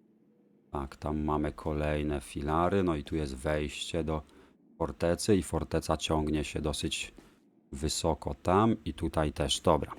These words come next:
czyli zawrócimy, pójdziemy sobie w drugą stronę. Oczywiście, jak to ja, jak to Szpiegol w Minecrafcie, robimy sobie wersję,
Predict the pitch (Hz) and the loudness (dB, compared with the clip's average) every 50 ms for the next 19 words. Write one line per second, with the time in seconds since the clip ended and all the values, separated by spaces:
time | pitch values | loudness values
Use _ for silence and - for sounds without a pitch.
0 | - - - - - 120 113 104 85 90 85 78 78 76 71 - 90 87 82 76 | -14 -8 -6 -2 0 2 2 4 4 4 2 2 2 -2 -2 0 2 2 2 2
1 | - 80 71 78 78 78 73 - 82 73 73 67 69 87 101 95 98 95 - - | 2 0 0 2 0 0 0 -2 -2 -2 -2 -2 0 0 2 2 2 2 0 0
2 | - 92 90 85 82 78 - - 78 78 85 - - - 87 76 - - - - | 2 4 4 6 4 2 2 0 -2 0 -2 0 2 2 2 2 0 -4 -16 -18
3 | - - - - - 87 82 78 - - - 82 78 85 85 85 - - - 87 | -20 -20 -12 0 6 6 6 6 6 4 2 4 6 8 8 6 6 4 0 -2
4 | 76 - - - - - - - 85 80 78 80 76 76 78 73 71 - 90 85 | -2 -2 -2 -4 -4 -4 -2 0 0 2 2 0 0 0 0 0 0 2 4 4
5 | 82 80 - - - 82 - - - - - - - - - 82 - 78 76 78 | 4 4 2 0 0 0 0 -2 -6 -16 -16 -14 -14 -12 -8 -6 -4 -2 0 2
6 | 76 80 76 - 80 76 78 76 69 80 78 78 - - 87 80 76 | 2 2 2 2 0 0 0 2 2 2 2 2 0 2 2 2 2